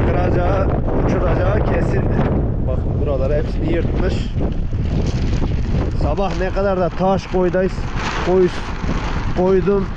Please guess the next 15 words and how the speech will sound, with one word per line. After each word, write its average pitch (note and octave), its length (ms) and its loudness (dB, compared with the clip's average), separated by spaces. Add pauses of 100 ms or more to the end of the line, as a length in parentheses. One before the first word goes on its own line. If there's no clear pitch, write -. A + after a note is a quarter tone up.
(180)
Ondan F3+ 320 2
sonra F3+ 540 2 (1400)
bağladım F#3 560 2
iple G3 300 2
falan, F3+ 380 2
olmamış. F3 460 0 (2500)
Rüzgar G3+ 240 2
durana F3+ 420 0
kadar F3 300 2 (140)
çadırı D#3+ 300 2
yapamayız. F3+ 680 2
Çünkü - 380 0 (540)
çadırı C3 380 0
kaldırdığımız D3 680 0
an G3 180 0